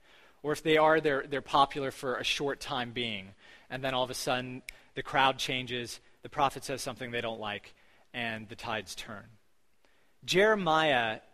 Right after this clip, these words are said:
so needed this, um, reinforcement in the midst of all this, because he was gonna be a social oddity through his forty years of preaching.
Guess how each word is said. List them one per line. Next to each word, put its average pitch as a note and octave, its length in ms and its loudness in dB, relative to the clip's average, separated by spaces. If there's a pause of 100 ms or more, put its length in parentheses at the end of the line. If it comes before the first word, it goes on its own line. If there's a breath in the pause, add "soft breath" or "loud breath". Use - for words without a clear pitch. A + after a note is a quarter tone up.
(140)
so E3+ 520 0
needed C#3 480 -4
this, A#2 500 -6
um, G#2+ 460 -14 (240)
reinforcement A#2+ 880 -10
in A#2+ 100 -14
the G#2+ 60 -12
midst A#2 340 -12
of G#2 80 -14
all G2+ 160 -10
this, A2 340 -20 (360 loud breath)
because E3+ 240 -2
he G#3 120 0
was G3+ 140 -4
gonna F3+ 160 -2
be D3+ 140 -2
a C3 40 0
social D#3 440 -2
oddity B2+ 440 0
through C3 220 -8
his A#2+ 140 -10
forty C#3 340 -8
years B2 300 -8
of - 100 -20
preaching. A#2+ 460 -16